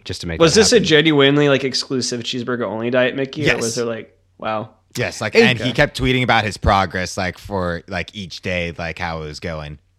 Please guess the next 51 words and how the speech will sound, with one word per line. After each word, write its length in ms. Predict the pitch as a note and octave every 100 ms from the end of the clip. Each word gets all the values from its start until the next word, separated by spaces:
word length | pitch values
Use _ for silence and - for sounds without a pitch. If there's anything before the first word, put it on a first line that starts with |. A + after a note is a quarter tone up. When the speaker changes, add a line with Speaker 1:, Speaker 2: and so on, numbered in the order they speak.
| - - -
Speaker 1:
Hey, 120 | F#3 F#3+
that 160 | C4
one 240 | A#3 D#3 F#3
guy, 480 | G3 G#3 G#3+ G3+ -
uh, 300 | C3+ C3 A#2+
Super 260 | G#2 D#3+ D#3
Size 320 | - D#3+ E3
Me 80 | F3+
guy, 420 | E3+ F3 F3 F3+ - -
Morgan 800 | - A#2 C3+ C#3 C3+ C3+ C3+ C3+ B2 - _ _
something. 600 | - D3+ F3 E3+ F3 F3 _ _
Uh, 220 | A2 G#2+ G#2+
remember 200 | D#3+ F3+
he 140 | E3+
Speaker 3:
I 40 | D#3
Speaker 1:
ate 40 |
Speaker 3:
forget 80 | D#3+
his 80 | F#2+
Speaker 1:
cheese-, 120 | D3
Speaker 3:
last 140 | F2+
Speaker 1:
he, 60 | D#3+
Speaker 3:
name, 60 | E3
but 100 | F2+
yeah. 120 | D2+
Speaker 1:
he, 240 | - E3 -
he 220 | - D3 D#3+
ate 140 | E3
McDonald's 840 | D#3 B2 B2 B2 B2+ B2 - - -
every 220 | A2+ A#2 A2+
day 220 | G#2+ A2+
for, 160 | -
like, 200 | A#2 A2
a 40 | G#2+
month, 320 | F#2+ G2+ G#2
and 80 | G2+
then 80 | G2+
he 60 |
had 80 | G2
to 80 | F#2
go 60 |
to 40 | F#2+
the 60 |
hospital 300 | F#2 F2 -
and 80 | G2
stuff. 180 | - -
That 120 | G#3+ G#3+
was, 160 | B2+
that 140 | - F3+
was 120 | A2
bullshit, 420 | - F2 - -
right? 220 | F2 G2